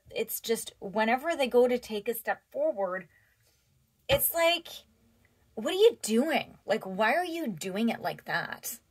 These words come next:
You know, it's just like, have you not listened to anything that we've been talking about? Like this, I don't know where I'm getting this, but this is where I'm hearing this from. So, oh my gosh, Cancers, if you're dealing with somebody like this,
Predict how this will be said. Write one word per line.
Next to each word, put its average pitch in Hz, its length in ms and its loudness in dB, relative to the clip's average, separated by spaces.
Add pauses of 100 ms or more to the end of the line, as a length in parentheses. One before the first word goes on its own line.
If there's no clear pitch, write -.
(120)
You 233 180 6
know, 202 220 10
it's 220 240 6
just 240 220 -2
like, 214 260 6
have 214 300 0
you 254 180 0
not 220 380 0
listened 214 580 -2
to - 240 -6
anything 196 680 -4 (920)
that 214 240 6
we've 208 160 4
been 202 120 4
talking 170 480 -4
about? - 240 -2
Like 214 180 4
this, 247 160 -2
I 196 140 6
don't 240 160 6
know 254 100 6
where 208 200 2
I'm 208 160 4
getting 180 300 2
this, 165 180 -8
but - 140 -12
this - 180 -8
is 214 160 -8
where 214 140 -4
I'm 208 100 0
hearing 175 340 -8
this 175 160 -10
from. 202 320 -10
So, 202 380 6
oh 208 100 -6
my 208 180 -6
gosh, 160 360 -8
Cancers, 185 480 -8
if - 180 -4
you're 285 280 4
dealing 185 400 -4
with 202 120 0
somebody 220 300 0
like 214 240 -2
this, 233 240 -2